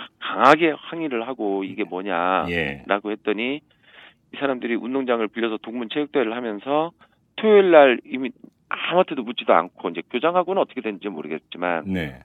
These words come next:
Speaker 1: 선생님들도 모르는 사이에 이게 걸려져 있었던 거예요.
Speaker 2: 이걸 또 사진을 건 주체가 동문회였습니까?
Speaker 1: 동문회였죠.
Speaker 2: 어, 아니 아무리 동문회라 하더라도 학교 시설을 마음대로 뭐 사진을 걸고 말고 이럴 권한은
Speaker 1: 그러니까
Speaker 2: 없잖아요.
Speaker 1: 그 당시 교장이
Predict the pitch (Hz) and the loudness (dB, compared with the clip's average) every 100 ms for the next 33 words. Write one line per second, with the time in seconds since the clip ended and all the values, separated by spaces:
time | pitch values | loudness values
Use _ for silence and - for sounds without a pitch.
0 | _ - 185 185 165 143 120 92 92 101 | _ -14 -8 -8 -6 -8 -6 -6 -6 -6
1 | 101 113 87 87 85 - 98 110 87 92 | -6 -6 -6 -6 -8 -6 -4 -4 -6 -8
2 | - 92 78 71 69 78 120 139 - 156 | -10 -8 -8 -6 -4 -4 -2 -2 -2 0
3 | 185 208 202 170 165 101 - 127 - 107 | 2 4 4 4 0 -4 -4 -4 0 0
4 | 120 123 101 - 87 85 139 - 120 131 | 2 2 0 -4 -10 -10 -12 -8 -6 -4
5 | 117 85 80 - 64 60 - _ _ - | -4 -6 -10 -10 -10 -10 -14 _ _ -12
6 | 92 95 139 214 180 208 220 139 170 196 | -10 -6 -2 2 4 4 4 2 2 2
7 | 208 175 175 180 156 147 185 247 220 202 | 2 2 0 -2 -2 -2 -2 -2 -2 -2
8 | 190 156 101 131 156 151 127 131 110 - | -2 2 4 4 2 -2 -2 -2 -2 -6
9 | 165 190 - 104 131 160 139 113 127 180 | -4 -4 -4 -4 -2 -2 -2 -2 0 0
10 | - 107 139 143 160 127 120 78 - 143 | 0 0 2 2 2 4 4 4 -2 4
11 | 143 143 139 135 123 - 120 120 120 120 | 4 4 -6 -6 -6 -6 -2 -2 -2 -4
12 | 113 | -6